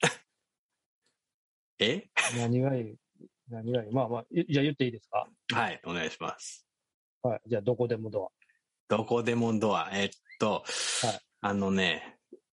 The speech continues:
Speaker 1: す-、もう一回言うときますけど、一個だけっすよ。
Speaker 2: はい。はい。
Speaker 1: どこでもドア。
Speaker 2: どこでもドア。
Speaker 1: でかない？
Speaker 2: はい。<laughs> で、ポケット入る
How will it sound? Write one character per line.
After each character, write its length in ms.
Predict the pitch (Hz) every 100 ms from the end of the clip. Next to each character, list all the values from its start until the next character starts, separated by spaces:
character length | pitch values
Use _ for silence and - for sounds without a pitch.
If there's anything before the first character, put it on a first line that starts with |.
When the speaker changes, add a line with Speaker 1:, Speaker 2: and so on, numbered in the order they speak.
| -
Speaker 1:
す-、 440 | - - - - - - -
も 80 | 175
う 20 |
一 80 | -
回 200 | 135 127
言 80 | 123
う 20 |
と 120 | 127
き 120 | 117
ま 120 | 120
す 120 | 117 -
け 100 | 98
ど、 180 | 95 -
一 200 | 185 180 -
個 120 | - 151
だ 120 | 143
け 100 | -
っ 40 |
す 220 | - -
よ。 80 | 135
Speaker 2:
は 60 | 113
い。 40 | - _ _ _ _ _ _ - - - - - - _
は 140 | 131 104
い。 60 | _ _ _ _ _ -
Speaker 1:
ど 200 | 117 117
こ 200 | 135 127
で 60 | 113
も 240 | 117 107
ド 0 |
ア。 0 |
Speaker 2:
ど 20 |
こ 80 | 107
で 20 |
も 40 | 95
ド 40 |
ア。 180 | 71 - _ _ _ _ _ _
Speaker 1:
で 120 | - -
か 220 | 170 165
な 140 | -
い？ 60 | 117
Speaker 2:
は 60 |
い。 80 | 98 - 349 - - _ _ _ _ _ 143
<laughs> 460 | - 220 - 139 _ _ - -
で、 80 | 131
ポ 120 | 143
ケ 100 | 170
ッ 60 | 190
ト 100 | 110
入 200 | -
る 80 | 101